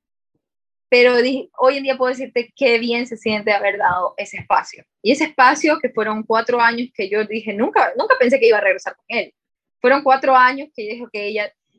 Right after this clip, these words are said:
que obviamente los primeros meses cuando terminamos fue como ter-, hablar con, o sea, digo, "Uy, quisiera escribirle, ¿será que ya conoció a alguien? ¿Será que ya me olvidó? ¿Será que esto?". O sea, o sea, obviamente tu cabeza empieza, pero por otro lado, estaba yo muy decidida, y ca-, y él también muy decidido a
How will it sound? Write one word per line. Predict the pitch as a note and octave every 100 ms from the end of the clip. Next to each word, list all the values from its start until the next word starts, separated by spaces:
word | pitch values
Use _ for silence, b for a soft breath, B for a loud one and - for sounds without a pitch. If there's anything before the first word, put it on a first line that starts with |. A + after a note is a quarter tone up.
| _
que | C4
obviamente | D4+ D#4+
los | F4
primeros | B3 B3 D4+
meses | D4 D#4+
cuando | D#4+ A#3+
terminamos | A3 A#3+ C#4 B3+
fue | A#3+ A#3
como | B3+ - _ _ _ _ _ _ _ _ _ _ _ _
ter-, | A#3 A3
hablar | G#3 G#3+ G#3+
con, | A3 G3+ -
o | A3
sea, | A3
digo, | G3 F#3 G#3+
"Uy, | C4
quisiera | G3 G3 G3+
escribirle, | F3+ G3 B3+ A#3+ G3+ F#3+ F#3 E3+
¿será | - G#3
que | A#3
ya | G3+
conoció | G#3 F#3 - G3
a |
alguien? | C4 A#3
¿Será | G#3 F#3
que | G#3
ya |
me | G3
olvidó? | F#3+ E3 C4+ C#4+ B3+
¿Será | G3 F3+
que | - G3+ D4 C4+
esto?". | -
O | A3+
sea, | G#3+ - _ -
o |
sea, | A3 A#3
obviamente | C4 D#4 D4
tu | C4
cabeza | B3 A3 B3+
empieza, | B3+ C4 C4 B3+
pero | A3+ G#3+
por | - G#3+
otro | D4+
lado, | D4 D4+ C#4+ C#4 -
estaba | - A#3+ C4+
yo | B3
muy | B3 A#3+ D4
decidida, | C#4+ D4+ A#3+ A#3 A3+ A3 A3 _ _ _ _
y | - -
ca-, | -
y | A#3
él | A#3 C4+
también | C#4 A3 G3+
muy | A3+ D4
decidido | F4 C4+ B3 B3 -
a | -